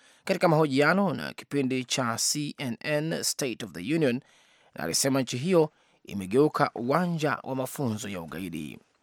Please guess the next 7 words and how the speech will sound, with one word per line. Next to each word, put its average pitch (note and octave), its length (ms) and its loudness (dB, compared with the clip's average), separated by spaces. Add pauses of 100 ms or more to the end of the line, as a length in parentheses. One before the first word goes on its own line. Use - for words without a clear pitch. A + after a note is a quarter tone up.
(800)
Alisema D3+ 640 6 (440)
watu D#3+ 460 2
wanakatwa C3 480 0
vichwa, B2 420 -2 (460)
wanazamishwa A2+ 600 0
kwenye C#3 200 0
maji. C3+ 440 4